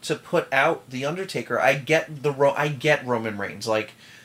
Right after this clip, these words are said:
they want him to be a guy, and as much as we don't like him, as much as we fight saying that we don't like him, he's gonna be our guy in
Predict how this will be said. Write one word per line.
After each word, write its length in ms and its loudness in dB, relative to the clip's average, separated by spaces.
they 280 -2
want 480 0
him 320 -2
to 240 -4
be 260 -6
a 80 -4
guy, 460 0
and 120 -2
as 160 -2
much 300 0
as 160 -4
we 140 -8
don't 320 -2
like 240 2
him, 240 -6
as 160 -10
much 260 -4
as 140 -4
we 260 -8
fight 640 -2
saying 360 0
that 180 -2
we 160 -6
don't 300 4
like 240 2
him, 260 -4
he's 300 0
gonna 180 6
be 220 4
our 180 8
guy 580 2
in 520 -2